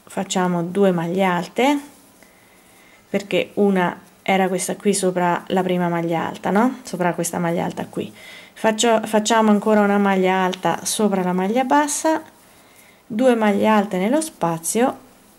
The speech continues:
una e due, e la maglia alta sopra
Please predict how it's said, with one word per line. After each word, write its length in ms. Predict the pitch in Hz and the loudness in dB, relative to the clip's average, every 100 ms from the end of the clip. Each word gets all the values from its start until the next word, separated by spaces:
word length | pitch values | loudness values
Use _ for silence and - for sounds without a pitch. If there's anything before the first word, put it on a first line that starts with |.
| _ _ _ _ _ _ - | _ _ _ _ _ _ -4
una 340 | 214 190 175 - - - - - _ - | -2 -2 -4 -12 -20 -20 -20 -20 _ -4
e 180 | 277 277 | -2 -2
due, 520 | 185 175 190 226 - - _ _ _ _ _ _ _ _ _ _ _ _ _ _ _ _ | -4 -2 -2 -4 -10 -20 _ _ _ _ _ _ _ _ _ _ _ _ _ _ _ _
e 140 | 226 220 | 0 2
la 120 | 196 | 2
maglia 380 | 190 208 294 220 | 2 0 0 0
alta 420 | 185 190 214 220 | -2 -4 -4 -4
sopra 540 | - - 185 170 190 | -4 0 0 0 -6